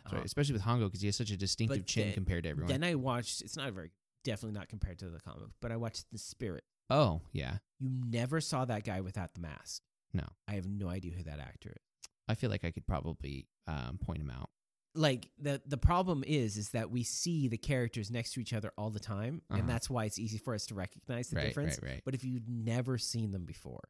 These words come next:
Speaker 1: Right.
Speaker 2: So it pointed out in, uh, another horrible movie,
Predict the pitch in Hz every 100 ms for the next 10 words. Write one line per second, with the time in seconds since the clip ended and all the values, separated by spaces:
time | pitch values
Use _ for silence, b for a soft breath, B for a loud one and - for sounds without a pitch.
0 | _ 85 55 - _ - 180 156 147 160
1 | 202 180 160 147 - 135 117 110 - 110
2 | 92 - - 135 123 107 - 123 139 127
3 | 95 98 98 98 -